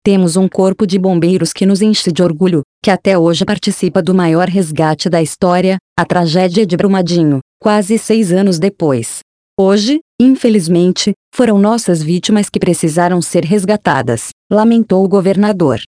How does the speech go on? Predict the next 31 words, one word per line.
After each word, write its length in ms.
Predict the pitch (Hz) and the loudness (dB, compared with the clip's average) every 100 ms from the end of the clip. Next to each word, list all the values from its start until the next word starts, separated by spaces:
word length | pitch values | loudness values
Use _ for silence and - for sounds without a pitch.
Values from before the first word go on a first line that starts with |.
| _ _ - | _ _ -6
A 60 | |
tragédia 580 | 185 175 165 175 185 185 | -2 0 0 0 0 0
gerou 360 | 170 180 175 180 | 0 0 0 0
comoção 500 | 196 175 - 214 220 | 0 0 0 0 2
em 80 | |
todo 280 | 220 208 214 | 2 0 0
o 40 | 180 | 0
estado, 560 | - - 180 170 139 139 _ | -2 -2 0 0 -2 -6 _
e 80 | 202 | 0
autoridades 680 | 190 190 170 151 170 175 175 | 0 2 0 2 0 0 -2
de 140 | 151 | -2
diversas 540 | 170 156 165 165 156 - | -2 0 0 0 -2 -4
partes 440 | - 185 180 165 | -2 -2 -2 -2
do 80 | 147 | -4
país 380 | - 156 165 170 | -2 0 0 0
manifestaram 800 | 175 165 - 160 - 185 190 180 | 2 2 0 -2 0 0 2 0
apoio 300 | 165 180 175 | 0 0 0
e 20 | |
solidariedade 840 | - 220 185 185 190 170 170 160 | 0 0 2 2 0 0 -2 0
às 120 | 180 | -2
famílias 420 | - 185 185 190 165 | 0 0 2 0 0
das 180 | 170 | -2
vítimas 540 | 156 170 180 180 175 165 | 0 -4 -2 0 0 0
e 80 | 185 | 0
ao 100 | 185 | 0
Corpo 380 | 196 190 208 | 0 0 0
de 100 | 180 | -2
Bombeiros 560 | 190 190 170 170 180 165 | 0 0 0 0 0 -2
de 120 | 190 | 0
Minas 320 | 208 208 202 | 2 2 2
Gerais. 480 | 185 196 127 104 - | 2 0 0 -2 -8